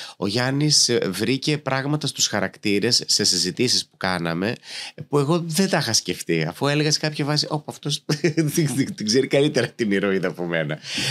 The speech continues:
Εμ, θέλεις αυτό το οποίο αγαπάς να πάει σε κάποιον ο οποίος να το, το αγαπάει ιδιαιτέρως. Και από εκεί και πέρα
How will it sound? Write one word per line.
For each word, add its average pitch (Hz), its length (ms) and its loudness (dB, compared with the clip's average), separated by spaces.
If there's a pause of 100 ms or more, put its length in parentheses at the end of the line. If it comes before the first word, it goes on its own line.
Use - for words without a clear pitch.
(200)
Εμ, 104 720 2 (400)
θέλεις 196 580 4
αυτό 107 200 -6
το 127 100 -2
οποίο 127 240 2
αγαπάς 90 580 0
να 135 140 -2
πάει 123 200 0
σε 131 120 0
κάποιον 117 320 -4
ο 117 40 -2
οποίος 113 260 -2
να 117 140 -2
το, 101 300 0 (180)
το 101 100 -6
αγαπάει 92 300 -2
ιδιαιτέρως. 82 580 -2 (180)
Και 113 100 0
από 104 140 -2
εκεί 156 160 0
και 156 140 0
πέρα 107 600 0